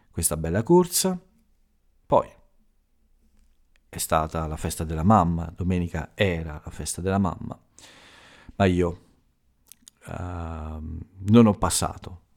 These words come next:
il pranzo di domenica con mia madre perché, eh, perché, ehm, ovviamente noi pranziamo insieme ogni domenica e quindi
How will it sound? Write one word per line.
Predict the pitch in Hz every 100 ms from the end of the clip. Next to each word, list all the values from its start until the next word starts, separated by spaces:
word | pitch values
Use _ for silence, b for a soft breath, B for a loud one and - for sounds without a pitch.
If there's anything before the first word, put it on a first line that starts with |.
| _ _ -
il | 95 85
pranzo | 110 90 90 87 92 95 101 101
di | 90
domenica | 87 90 87 82 80 80
con | 85
mia | 127
madre | 143 78 82 123 127
perché, | _ 123 104 - - - - _ _ B B B B B B -
eh, | - 73 71 82 -
perché, | 113 95 - - 98 110 -
ehm, | 87 78 73 67 69 _ _ _ _ _ _ _ _ _ _ _ -
ovviamente | 95 95 90 98 90
noi | 90 92
pranziamo | 85 82 85 85 98 85 82
insieme | 87 92 92 87
ogni | 80 101 120
domenica | 135 95 78 80 - - _ _ _ _ - B B B B B
e | 123 113
quindi | - 87 85 82 80